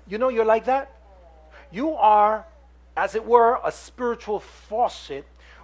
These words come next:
with a divine unction and anointing that when you release your gift, the, the, the, the Spirit of God touches that and people are changed. People are touched. People come into divine order because of the anointing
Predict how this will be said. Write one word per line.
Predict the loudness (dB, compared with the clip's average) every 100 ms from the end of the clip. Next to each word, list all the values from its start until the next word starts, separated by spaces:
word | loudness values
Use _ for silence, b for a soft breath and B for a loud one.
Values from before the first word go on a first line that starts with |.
| -14
with | -6 -6 -6 -12 b -6
a | -4
divine | -4 -6 -4 -2 -2 -4 -6
unction | -6 -6 -8 -12 -8
and | -6
anointing | -6 -4 -2 -2 -6 -14 -16 -16 -18 B B
that | -2
when | 0 -4
you | -6
release | -6 -8 -10 -12
your | -16
gift, | -6 -6 -6 -8
the, | -8 -8 -14 -8
the, | -6
the, | -6
the | -8 -12
Spirit | -14 -18 -6 -2 0
of | -2 -4
God | 2 6 8 6 2 -14 _ _ -10 -6
touches | -2 -2 -2 -14 -4
that | -2 0 -4 B B
and | -2 -2 -6
people | -4 -4 -4 -8 -4
are | -6
changed. | -6 -10 -10 -10 -18 -20 -14 -6
People | -6 -4 -2
are | -2
touched. | 0 0 0 -2 -18 B B -6
People | 0 2 0 -2 -4
come | -2 -2 0
into | -2 -6 -4
divine | -2 2 2 0
order | -2 2 2 2 -2 B
because | -12 -8 0 2 2 0 0
of | -2 0
the | -4
anointing | -4 -6 -2 2 2 -2 -6 -6 -6 -8